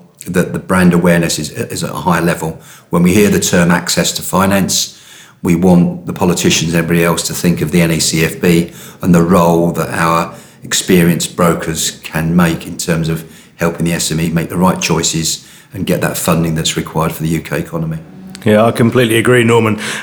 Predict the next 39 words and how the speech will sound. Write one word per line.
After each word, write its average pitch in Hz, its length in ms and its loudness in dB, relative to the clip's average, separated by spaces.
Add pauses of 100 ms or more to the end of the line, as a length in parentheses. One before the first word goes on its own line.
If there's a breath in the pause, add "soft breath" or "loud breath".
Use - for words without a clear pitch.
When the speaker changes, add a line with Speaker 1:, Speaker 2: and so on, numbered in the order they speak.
Speaker 2:
And 127 80 2
just 151 140 4
to 127 60 0
summarise 120 720 4
with 127 240 2
it, 117 160 2
you 139 220 2
know, 104 100 2
why 127 320 4
are 113 80 2
we 117 260 4
part 98 300 0
of 95 60 -4
the 101 80 0
N 98 100 2
A 98 160 2
C 104 220 0
F 92 200 -2
B? 95 240 0 (580 loud breath)
It 127 100 4
is 131 180 6
a 120 100 2
kite, 131 540 0
uh, 117 320 2
mark, 123 480 2
it 117 80 -2
is 113 180 2
a 107 60 0
standard, 117 640 2 (360 loud breath)
but 110 120 2
I 120 40 4
also 127 360 2
think 104 260 -2
it's 104 160 -4
a - 20 -14
commitment 107 600 2
to - 120 -8
the 101 80 -2
long-term 101 760 2